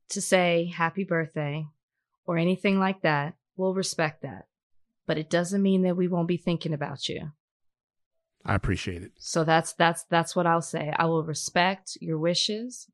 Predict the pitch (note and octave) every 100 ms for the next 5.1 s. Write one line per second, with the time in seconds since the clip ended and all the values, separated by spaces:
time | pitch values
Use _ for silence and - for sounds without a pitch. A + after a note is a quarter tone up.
0 | - E3+ E3+ E3 D#3+ D3+ - F3+ F3+ G3
1 | G3+ F#3+ G#3 G#3+ A3+ _ _ _ _ _
2 | _ F#3+ F3 E3+ D#3+ D#3+ D3+ D#3 D3+ _
3 | _ _ _ _ _ _ _ _ _ _
4 | - - - G#3+ G#3 A3 A3 - A3 A3
5 | A3+